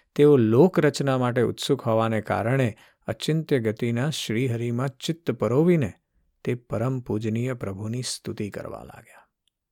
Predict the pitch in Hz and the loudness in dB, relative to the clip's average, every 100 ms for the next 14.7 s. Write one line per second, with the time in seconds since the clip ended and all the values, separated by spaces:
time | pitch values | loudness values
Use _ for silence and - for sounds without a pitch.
0 | _ _ _ _ _ _ _ _ - 180 | _ _ _ _ _ _ _ _ -6 -4
1 | - 160 170 175 131 120 117 - - _ | -2 2 6 6 6 2 -2 -10 -14 _
2 | _ _ _ _ - 151 165 - _ _ | _ _ _ _ 2 2 2 -8 _ _
3 | _ _ 131 117 123 131 131 143 139 143 | _ _ -2 2 2 2 2 0 0 -2
4 | 147 165 - _ _ _ _ _ _ - | -2 -4 -6 _ _ _ _ _ _ -8
5 | - 123 127 120 113 113 127 127 151 160 | -4 0 2 4 2 -2 -4 -2 -2 -2
6 | 101 101 113 _ 139 135 110 110 113 190 | -2 -2 -4 _ -4 -4 -2 0 0 0
7 | - _ _ _ _ 110 104 - 123 185 | -4 _ _ _ _ -8 -6 -2 0 0
8 | - - 98 92 113 160 196 _ _ - | -4 -10 -8 -6 -2 -4 -4 _ _ -2
9 | 139 120 123 _ - 143 131 131 127 120 | 0 -2 -6 _ -8 -4 -2 -2 -2 -4
10 | 123 120 - _ _ _ _ - 143 165 | -2 -2 -4 _ _ _ _ -6 -2 -2
11 | - 117 160 143 143 - 143 131 120 123 | 0 2 2 2 0 0 0 0 0 0
12 | 131 123 123 117 120 156 131 - - - | 0 0 0 0 4 4 4 -2 -20 -20
13 | _ 123 143 127 120 - 180 - 151 - | _ -2 0 0 0 2 0 2 -2 -2
14 | 151 147 131 135 135 139 156 | -2 0 2 2 2 -2 -4